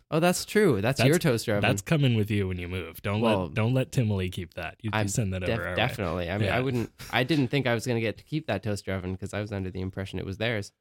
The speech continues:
Speaker 2: Nope.
Speaker 1: But since it's yours,
Speaker 2: Unless
Speaker 1: yeah.
Speaker 2: they've purchased a new one since. But
Speaker 1: I
Speaker 2: I
Speaker 1: don't think so.
Speaker 2: Yeah, I don't think
Speaker 1: No,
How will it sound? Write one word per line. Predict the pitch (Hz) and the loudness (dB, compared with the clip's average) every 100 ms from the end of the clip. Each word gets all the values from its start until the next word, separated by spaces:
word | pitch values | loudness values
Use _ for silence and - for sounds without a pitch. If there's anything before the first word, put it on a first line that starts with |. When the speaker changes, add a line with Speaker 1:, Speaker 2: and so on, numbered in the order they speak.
| _ | _
Speaker 2:
Nope. | - 110 - - - | -2 -2 -4 -18 -4
Speaker 1:
But | 113 - | -4 -4
since | - 131 131 | -2 -2 0
it's | 139 | 0
yours, | 143 180 131 120 | 4 6 6 4
Speaker 2:
Unless | 117 127 135 | 4 6 6
Speaker 1:
yeah. | |
Speaker 2:
they've | 160 147 | 6 6
purchased | - 127 131 - | 2 2 0 0
a | 101 | -2
new | 101 107 | 0 -2
one | 90 | -4
since. | 87 107 87 90 - - | -4 -4 -6 -8 -10 -8
But | - | -2
Speaker 1:
I | |
Speaker 2:
I | 185 | 0
Speaker 1:
don't | 202 | -2
think | - 214 | -2 -4
so. | - 101 110 | 0 0 0
Speaker 2:
Yeah, | 98 | -4
I | |
don't | 117 | -6
think | 104 | -6
Speaker 1:
No, | 107 | -2